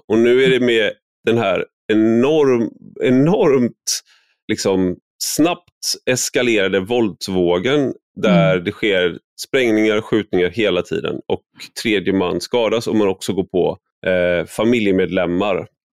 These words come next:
Speaker 1: Så, så då tänkte jag bara skulle ställa frågan till dig. Såg du det komma, Anna-Karin?
Speaker 2: <laughs> Ja, så jag, jag får väl anföra igen var jag bor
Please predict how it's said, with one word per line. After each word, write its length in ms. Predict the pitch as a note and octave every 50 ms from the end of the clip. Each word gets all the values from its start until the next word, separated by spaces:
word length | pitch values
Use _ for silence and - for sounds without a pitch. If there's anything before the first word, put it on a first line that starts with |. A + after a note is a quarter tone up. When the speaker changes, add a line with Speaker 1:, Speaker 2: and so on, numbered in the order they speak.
| _ _ _ -
Speaker 1:
Så, 420 | - - - D#3 D3 C#3 - - -
så 380 | - - - D3 C#3 C#3 C3+ C3
då 120 | C#3+ C#3+
tänkte 280 | C3+ E3 D#3+ C#3+ - C#3
jag 180 | C#3 C#3 C3+
bara 120 | C3 C3 B2+
skulle 200 | - - B2 B2
ställa 360 | - - C3+ A#2+ A2+ A#2 B2
frågan 460 | - - C#3 B2+ A#2+ G#2+ A2+ A2+ A#2
till 140 | - A#2+ A2
dig. 420 | - D3 D#3 D3 B2+ G#2 G2+ G2 - _ _ _ _ _ _ _ _ _ -
Såg 420 | - - C3+ B2+ B2+ A#2 G#2+ G#2+
du 240 | - D3 F#3+ G#3+ G3
det 100 | C#3+ A#2
komma, 420 | - A2+ G2 F2+ E2+ - - G#2 - _ _ _ _ - B2
Anna-Karin? 420 | A#2+ G#2+ G#2 - F#2+ F2 E2+ F2+ - - - - - - - - - - - -
Speaker 2:
<laughs> 120 | - A3 - - _ - D#4+ - - - _ _ _ - - - - - - - - - - - - - - - - - -
Ja, 200 | - G3+ G#3 A3+
så 120 | A#3+ C4+ C4+
jag, 180 | C#4 C4+ B3+
jag 200 | C4 C4 C#4 C4+ -
får 160 | D#4+ D4 D4
väl 140 | C#4+ C#4 C#4
anföra 420 | C#4 D4+ D#4 - C4+ B3 A#3 A3+
igen 360 | A#3+ B3+ A#3+ G3+ G3+ G#3 F#3+ F#3
var 140 | G3+ G3+
jag 200 | G#3 G3+ G3 G3
bor 400 | A3 C4+ - - A#2 A#2+ G3 G3+